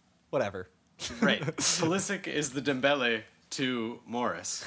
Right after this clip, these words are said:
Speaker 2: and, and it could, it could unlock Morris.
Speaker 1: It could unlock Morris, and Morris had Dempsey, and, uh, well,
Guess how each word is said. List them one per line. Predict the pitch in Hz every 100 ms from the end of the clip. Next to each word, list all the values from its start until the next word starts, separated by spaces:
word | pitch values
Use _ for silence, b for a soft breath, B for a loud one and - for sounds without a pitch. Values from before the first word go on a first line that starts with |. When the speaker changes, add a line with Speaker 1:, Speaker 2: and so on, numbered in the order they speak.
| -
Speaker 2:
and, | 113 127
and | 127 143
it | 117 139 -
could, | 147 139
it | - 147
could | 165 139
unlock | - 156 131 135 143 -
Morris. | 117 151 120 156 151
Speaker 1:
It | -
could | 190 196
unlock | 165 170 160 156
Morris, | 165 185 131 -
and | 143
Morris | 156 180 175
had | 175 165 135
Dempsey, | 160 202 - 139 135 135 B B -
and, | 143 135 131 123 147 127
uh, | 127 123 120 - _ _ -
well, | 147 127 113